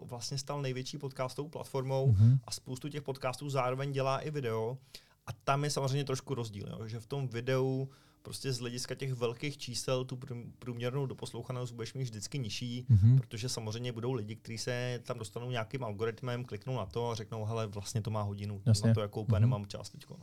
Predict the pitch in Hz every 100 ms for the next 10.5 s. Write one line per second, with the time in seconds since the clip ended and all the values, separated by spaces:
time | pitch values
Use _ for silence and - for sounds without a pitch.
0 | - _ - - - 127 120 165 180 156
1 | 156 135 131 165 165 139 - 165 - 135
2 | 113 143 151 135 113 123 139 139 113 117
3 | 123 123 120 - 147 135 - - - -
4 | _ _ 98 92 123 117 - 107 98 151
5 | 107 110 - 101 101 117 117 123 131 143
6 | - 156 127 120 120 123 123 127 117 127
7 | 123 131 117 113 127 131 101 120 - 113
8 | 104 113 - 113 107 110 113 - 110 101
9 | 107 113 95 110 107 101 98 107 98 131
10 | 110 92 95 - 156